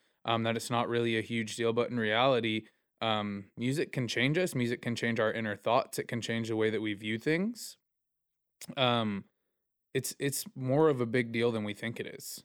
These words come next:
It's fun. It's something that most of us interact with on a daily basis. And studies actually tell us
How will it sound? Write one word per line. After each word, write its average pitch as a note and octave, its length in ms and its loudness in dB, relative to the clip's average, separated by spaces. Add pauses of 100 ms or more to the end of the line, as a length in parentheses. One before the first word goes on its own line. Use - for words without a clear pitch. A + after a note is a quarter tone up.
(140)
It's B2+ 160 -4
fun. F3 400 4
It's B2+ 160 -2
something C3+ 380 2
that B2 180 4
most B2+ 180 2
of B2+ 80 4
us A#2 140 2
interact A2+ 400 -2
with B2 120 -2
on A#2+ 140 0
a A2+ 60 2
daily A2+ 280 2
basis. B2 680 -2 (880)
And D3 120 0
studies D3 360 2
actually D3 380 2
tell B2+ 220 2
us A#2 220 -2